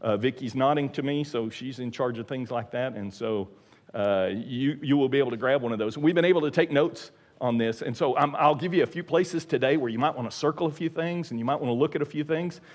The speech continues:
Uh, but we're excited to be able to, to move over into page two and to talk about this. We got a long scripture today, as you've seen, and we're gonna dig into that. Uh, but one of the things I haven't talked to you about yet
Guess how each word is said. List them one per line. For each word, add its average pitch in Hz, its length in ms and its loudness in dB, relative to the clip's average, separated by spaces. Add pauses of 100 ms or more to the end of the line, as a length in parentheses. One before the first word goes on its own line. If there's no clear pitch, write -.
(200)
Uh, 123 180 4
but 120 120 4
we're 156 180 6
excited 165 480 4
to 160 80 -4
be 151 140 6
able 160 160 6
to, 123 100 6 (220)
to 143 100 4
move 147 240 6
over 175 320 6
into 127 160 0
page 156 460 0
two 160 420 2
and 123 140 0
to 123 40 0
talk 175 220 4
about 120 180 2
this. 104 140 -4
We 131 140 0
got 190 100 6
a 104 40 4
long 170 300 6
scripture 190 460 2
today, 180 280 4
as 160 100 -4
you've 165 120 -6
seen, 196 200 2
and 185 60 0
we're 147 100 0
gonna 139 200 2
dig 151 300 2
into 180 200 0
that. 180 360 2 (280)
Uh, 151 200 8
but 139 180 6
one 226 120 6
of 269 80 6
the 214 80 2
things 202 180 2
I 156 100 6
haven't 240 320 4
talked 160 220 2
to 175 60 -8
you 143 100 2
about 135 340 6
yet - 320 2